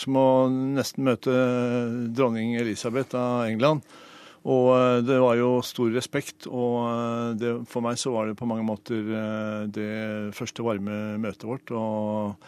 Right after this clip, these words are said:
etter det så har vi vært, eh, eh, både knyttet til hverandre gjennom yrkesliv og hatt et vennskap, og det har, har vært, eh, gigantisk. Og når jeg sier at Ingrid har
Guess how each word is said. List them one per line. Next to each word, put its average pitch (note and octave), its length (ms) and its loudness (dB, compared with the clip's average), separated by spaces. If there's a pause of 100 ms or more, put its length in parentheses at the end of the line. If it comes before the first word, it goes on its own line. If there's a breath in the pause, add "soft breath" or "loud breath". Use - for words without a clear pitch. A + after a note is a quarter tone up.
etter - 220 -8
det A2+ 160 -2
så A#2 80 -4
har A2 80 0
vi A2 80 -2
vært, A2 320 -6
eh, G#2+ 560 -4 (640 loud breath)
eh, A2 140 -2
både A2 260 0
knyttet A#2 380 -4
til A2+ 140 -2
hverandre A2+ 440 0
gjennom A2 400 0
yrkesliv C#3 560 -2
og A#2+ 400 2
hatt A#2 300 -6
et - 180 -6
vennskap, B2+ 500 -4
og A#2 280 0
det A#2 100 0
har, A2 380 -4 (100)
har B2 120 -4 (100)
vært, - 260 -8
eh, A2+ 80 -2
gigantisk. G#2+ 720 -6
Og A2+ 80 -6
når A2+ 100 -4
jeg - 80 -6
sier A2 160 -2
at - 140 -8
Ingrid G#2 260 -4
har G#2 80 -2